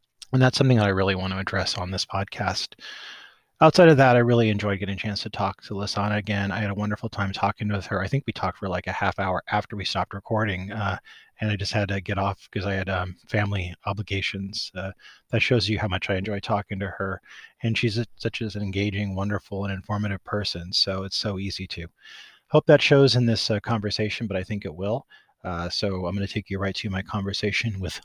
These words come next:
Lisanna Wallance. Welcome to the Calling the Quarters podcast. I'm your host, Dean Jones. Today, I'm very honored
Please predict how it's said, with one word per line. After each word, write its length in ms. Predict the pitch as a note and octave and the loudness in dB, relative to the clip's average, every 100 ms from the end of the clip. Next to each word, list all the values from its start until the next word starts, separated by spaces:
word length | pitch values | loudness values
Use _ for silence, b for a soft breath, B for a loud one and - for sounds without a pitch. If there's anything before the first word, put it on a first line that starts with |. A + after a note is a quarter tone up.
| - | -10
Lisanna 400 | G2+ - G#2 A#2 | -6 -2 0 2
Wallance. 540 | G#2 F#2 E2+ - - - _ _ _ _ _ _ _ _ _ _ _ _ _ _ _ b b b b b - | 2 -2 -4 -4 -6 -6 _ _ _ _ _ _ _ _ _ _ _ _ _ _ _ b b b b b 4
Welcome 440 | F3+ A3 C3 C#3 - _ _ - | 4 6 4 4 -4 _ _ -6
to 100 | G#2 | -4
the 100 | G#2 | -2
Calling 400 | - B2 C3 B2 | 4 6 6 2
the 60 | |
Quarters 420 | - G#2+ G2+ G2 - | 0 0 0 0 0
podcast. 840 | G#2 F#2+ E2+ - D#2 - - - - | 2 2 2 -6 -6 -8 -14 -16 -10
I'm 160 | A2 A2 | -2 0
your 100 | B2 | 2
host, 360 | A2+ A2 G#2+ - | 2 0 -2 0
Dean 240 | A#2 B2+ | 0 2
Jones. 560 | G#2 F#2 F#2 F#2+ - - B B B B B | 0 -2 -2 -4 -8 -12 B B B B B
Today, 220 | - C#3 | 2 4
I'm 60 | C#3 | 6
very 200 | C#3 D3 | 4 6
honored 400 | B2 B2 A#2+ | 6 4 2